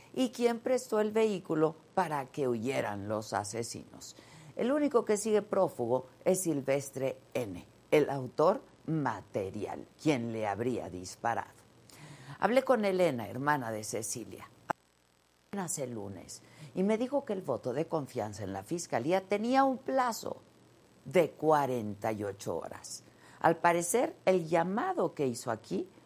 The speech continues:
funcionó. Y eso, sumado a la presión mediática del caso, porque colectivos feministas y otras mujeres a las que ayudó Cecilia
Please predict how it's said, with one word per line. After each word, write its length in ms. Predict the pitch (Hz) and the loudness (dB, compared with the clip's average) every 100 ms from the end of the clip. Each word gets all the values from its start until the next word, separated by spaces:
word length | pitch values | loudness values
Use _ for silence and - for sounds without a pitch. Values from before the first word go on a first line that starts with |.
| - | -20
funcionó. 800 | - 180 160 123 - 117 110 82 - - - - | -6 -2 0 -2 -2 -2 -2 -8 -12 -20 -20 -8
Y 160 | 202 233 | -2 0
eso, 500 | 370 370 - 156 160 - - | 0 -2 -2 -2 -4 -12 -16
sumado 800 | - 180 185 180 180 226 302 170 | -8 -4 -2 -2 -2 -2 0 2
a 40 | |
la 160 | 120 120 | 2 2
presión 360 | 123 127 139 139 | -2 -6 -4 -4
mediática 560 | 131 127 123 131 123 | -2 -2 -2 -2 -4
del 240 | 113 110 - | -2 -4 -2
caso, 420 | 151 143 - 90 - - - | -2 0 -6 -8 -10 -18 -2
porque 320 | 165 - 147 | 0 0 -2
colectivos 800 | 143 131 117 - - 185 156 123 | 0 -2 -2 -6 -6 -4 -2 -4
feministas 800 | - 120 123 120 165 160 - 107 | -6 -6 -4 -4 -6 -6 -4 -2
y 60 | 120 | 2
otras 380 | 160 170 156 127 | 2 2 -2 -4
mujeres 640 | 120 113 143 120 98 113 | -8 -4 -2 -2 -2 -4
a 80 | 120 | -4
las 220 | 107 110 | -2 -4
que 120 | - | 2
ayudó 400 | 151 160 139 117 | 2 2 -2 -2
Cecilia 680 | 117 110 98 139 139 139 131 | -2 -6 -6 -6 -2 2 2